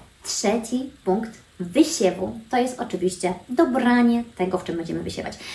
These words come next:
Słuchajcie, ja bardzo długo wysiewałam w wielodoniczkach. E, uwielbiałam wielodoniczki, naprawdę wolałam to bardziej niż taki rzutowy, e, wysiew, ponieważ w tym rzutowym wysiewie musiałam pikować rośliny i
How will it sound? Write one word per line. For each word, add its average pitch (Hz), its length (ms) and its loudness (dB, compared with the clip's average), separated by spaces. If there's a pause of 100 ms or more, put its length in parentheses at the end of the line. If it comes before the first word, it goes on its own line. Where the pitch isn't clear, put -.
(120)
Słuchajcie, 254 240 2
ja 208 80 4
bardzo 254 220 0
długo 226 240 0
wysiewałam 190 520 2
w 185 120 0
wielodoniczkach. 180 840 2 (340)
E, 185 720 6 (560)
uwielbiałam 180 580 2
wielodoniczki, 180 680 0
naprawdę 190 460 0
wolałam 208 380 2
to 196 80 0
bardziej 214 440 2
niż 190 260 2
taki 185 320 0
rzutowy, 196 520 0
e, 175 720 -2
wysiew, 196 340 0
ponieważ 220 240 -4
w - 40 -8
tym 208 140 0
rzutowym 240 340 0
wysiewie 208 320 -4
musiałam 180 360 0
pikować 175 480 -6
rośliny 185 400 -4 (480)
i - 60 2